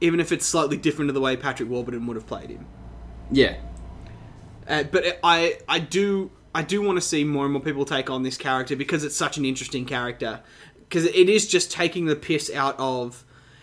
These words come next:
Speaker 1: it's, it's the whole, um, it's Darkwing Duck. Have you ever seen Darkwing Duck?
Speaker 2: Uh,
Speaker 1: No, no,
Speaker 2: no,
Speaker 1: not, not,
Speaker 2: but I'm
Speaker 1: not
Speaker 2: aware
Speaker 1: Darkwing
Speaker 2: of
Speaker 1: Duck,
Speaker 2: it.
Speaker 1: not Darkwing Duck. Um, Duck Dodgers, where Daffy Duck plays a space, like,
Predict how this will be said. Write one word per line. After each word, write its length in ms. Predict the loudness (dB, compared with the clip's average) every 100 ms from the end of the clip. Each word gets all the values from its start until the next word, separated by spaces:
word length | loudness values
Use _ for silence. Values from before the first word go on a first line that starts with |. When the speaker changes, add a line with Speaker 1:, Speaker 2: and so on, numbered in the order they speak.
| -12
Speaker 1:
it's, 320 | 2 2 2
it's 240 | 0 -2 2
the 240 | 4 4
whole, 460 | 4 4 6 6 4
um, 580 | 4 4 4 2 -2 -6 -16 -20 -20 -20 -20 -20 -20 -10 -4
it's 180 | -4
Darkwing 580 | 2 4 4 4 2 4
Duck. 300 | 2 0 -4
Have 80 | 0
you 60 | 0
ever 60 |
seen 180 | 2 0
Darkwing 400 | 0 0 -2 -2
Duck? 300 | -2 -4 -10 -16 -16 -16 -16 -18 -18 -18 -14
Speaker 2:
Uh, 560 | -6 -4 -2 -2 -2 -6 -2
Speaker 1:
No, 240 | 6 8
no, 20 |
Speaker 2:
no, 220 | 8 8
Speaker 1:
not, 0 |
not, 180 | 8 8
Speaker 2:
but 60 | 6
I'm 100 | 6
Speaker 1:
not 120 | 6 6
Speaker 2:
aware 240 | 4 4
Speaker 1:
Darkwing 100 | 2
Speaker 2:
of 60 | 2
Speaker 1:
Duck, 180 | 0 -2
Speaker 2:
it. 60 |
Speaker 1:
not 120 | -6 -8
Darkwing 320 | -12 -12 -6
Duck. 240 | -6 0
Um, 160 | 2 4
Duck 240 | 2 2 4
Dodgers, 480 | 4 2 -6 -10 -16 -20 -10
where 180 | 4 4
Daffy 360 | 6 2 2 0
Duck 300 | 2 -2 0
plays 540 | 2 4 2 -2 -2
a 100 | -2
space, 680 | 0 -4 0 0 2 -2 -6 _ _ _ _ _ _ _ _ _ _ -14
like, 400 | 2 4 4 0